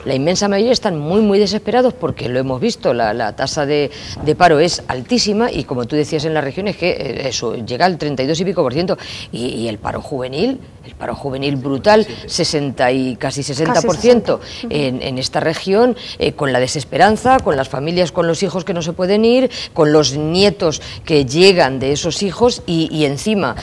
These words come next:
Speaker 1: hay copago en, en farmacias. Ahora mismo, según me comentaban a mí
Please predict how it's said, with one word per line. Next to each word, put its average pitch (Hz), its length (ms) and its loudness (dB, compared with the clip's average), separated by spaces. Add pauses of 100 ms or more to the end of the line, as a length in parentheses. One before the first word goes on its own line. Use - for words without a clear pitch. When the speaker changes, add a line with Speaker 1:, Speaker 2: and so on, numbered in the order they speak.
(140)
Speaker 1:
hay 165 160 0
copago 190 480 2
en, 196 260 2
en 208 220 0
farmacias. 240 600 0
Ahora 156 160 4
mismo, 202 280 2
según 170 520 -2
me 170 120 0
comentaban 170 460 0
a 170 60 0
mí 175 220 -4